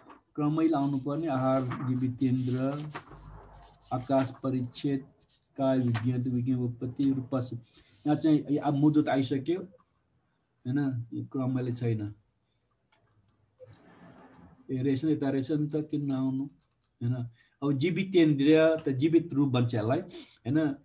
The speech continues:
त्यो हाम्रो अब यसको अर्थले बुझ्नुहुन्छ, जुन हाम्रो त्यो चित्तहरू छ,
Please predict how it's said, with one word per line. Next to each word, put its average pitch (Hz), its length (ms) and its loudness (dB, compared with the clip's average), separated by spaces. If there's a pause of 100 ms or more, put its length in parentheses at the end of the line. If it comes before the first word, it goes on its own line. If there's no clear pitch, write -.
(320)
त्यो 143 100 0
हाम्रो 135 260 2
अब 131 440 0
यसको 120 220 -2
अर्थले 139 340 0
बुझ्नुहुन्छ, 131 400 0
जुन 135 260 0
हाम्रो 127 320 -2
त्यो 120 280 -2
चित्तहरू 117 520 -4
छ, 104 120 -8